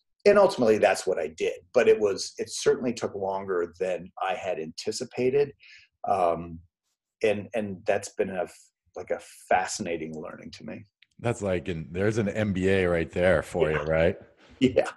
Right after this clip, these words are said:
Speaker 2: Sort of self, uh, self-directed
Speaker 1: Yeah.
Speaker 2: M B A, which is, you know what, those are the best ones to get because
Speaker 1: Yeah.
Speaker 2: you can't teach that stuff in,
Speaker 1: You, you
Speaker 2: in
Speaker 1: can't.
Speaker 2: real time.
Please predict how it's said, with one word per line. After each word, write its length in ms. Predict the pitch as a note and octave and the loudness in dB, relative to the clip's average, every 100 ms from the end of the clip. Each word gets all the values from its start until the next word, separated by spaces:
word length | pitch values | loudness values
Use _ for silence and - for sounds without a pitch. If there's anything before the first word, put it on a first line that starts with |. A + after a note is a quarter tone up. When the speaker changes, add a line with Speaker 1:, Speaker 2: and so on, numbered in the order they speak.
| - - - - - - - - - - - | -16 -20 -14 -14 -12 -16 -18 -18 -16 -18 -12
Speaker 2:
Sort 240 | A2+ C3 G2+ | 4 6 6
of 140 | F#2 | 2
self, 480 | - A#2 F#2+ F#2 - | 2 4 6 4 4
uh, 300 | F#2 F2 E2 | 4 6 2
self-directed 1040 | - G#2 F#2 A2 F#2+ F2+ - E2+ D#2 F2+ F#2 | 4 2 4 4 6 6 4 2 2 0 0
Speaker 1:
Yeah. 260 | E2+ D#2+ | 2 2
Speaker 2:
M 60 | E2 | 4
B 60 | E2+ | 6
A, 200 | D#2+ C#2+ - | 6 2 0
which 160 | E2+ | 0
is, 400 | F#2 D2+ - - - | 0 0 -2 -4 -8
you 260 | A#2+ G2 | -4 2
know 140 | F#2+ F#2 | 4 6
what, 240 | G2+ G#2 | 6 6
those 180 | G#2 G2+ | 6 4
are 60 | F#2+ | 4
the 100 | F#2 | 6
best 240 | G2 F2+ | 6 6
ones 240 | F#2+ F2 - | 2 2 -2
to 80 | |
get 380 | E2 G2 F#2 - | 2 4 4 2
because 380 | - - F#2 E2+ | -8 2 4 6
Speaker 1:
Yeah. 80 | F#2+ - - F#2+ | 4 2 -8 -6
Speaker 2:
you 100 | G2+ | -4
can't 320 | - G#2 F2+ | 0 0 0
teach 400 | - G#2 F#2 - | -2 -2 0 -2
that 220 | F#2+ F2+ | 0 0
stuff 340 | - F#2 F#2 F2+ | 0 2 2 2
in, 140 | D#2+ - _ | -6 -8 _
Speaker 1:
You, 140 | - - | -14 -6
you 80 | G#3+ | -2
Speaker 2:
in 60 | |
Speaker 1:
can't. 120 | F#3+ F#3+ | 2 4
Speaker 2:
real 160 | F#2+ | 4
time. 400 | - G2 E2 D#2 | 4 2 2 -2